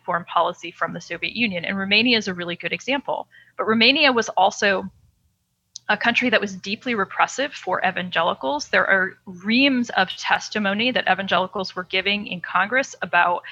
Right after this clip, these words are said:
how brutally repressive the sys-, the, um, conditions were, that they were, you know, they had all sorts of lurid stories about how they were ripping up Bibles and using the pages as toilet paper and all of this, just really sort of,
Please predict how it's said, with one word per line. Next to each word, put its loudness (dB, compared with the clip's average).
how 4
brutally 0
repressive 0
the -6
sys-, -8
the, -2
um, -8
conditions -2
were, 4
that -4
they 2
were, -2
you -16
know, -6
they -6
had 2
all 6
sorts -4
of -4
lurid 4
stories 2
about 4
how 2
they 0
were -2
ripping 0
up 4
Bibles 4
and -2
using -4
the -2
pages -2
as -8
toilet -4
paper -2
and -2
all 2
of -4
this, -4
just -8
really 2
sort -2
of, 0